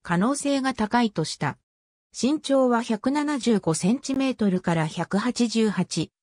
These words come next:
センチメートル、体重は八十二キログラムから百二十二キログラムと推定した。テネシー州、ノッ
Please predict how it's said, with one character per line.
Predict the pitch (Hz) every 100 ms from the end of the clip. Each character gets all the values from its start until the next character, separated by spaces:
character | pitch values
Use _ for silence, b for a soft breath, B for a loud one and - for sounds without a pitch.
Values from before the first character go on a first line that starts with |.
| _
セ | - 247
ン | 294
チ | - 269
メ | 269
ー | 247
ト | 185
ル、 | 175 - _ _
体 | - 240 285
重 | 285 277
は | 254 240
八 | 220 208 269
十 | 269 277
二 | 262
キ | 240 247
ロ | 240
グ | 285
ラ | 294
ム | 226
か | 214 190
ら | 160
百 | 156 160 -
二 | 233 294
十 | 254 233
二 | 185 170
キ | -
ロ | 190
グ | 233
ラ | 233
ム | 180 165
と | 156 156 _ _ -
推 | - 202
定 | - 247 240
し | - -
た。 | 160 _ _ _ _ _
テ | 196
ネ | 226 330
シ | - 311
ー | 269
州、 | - 202 175 - _ -
ノ |
ッ | 175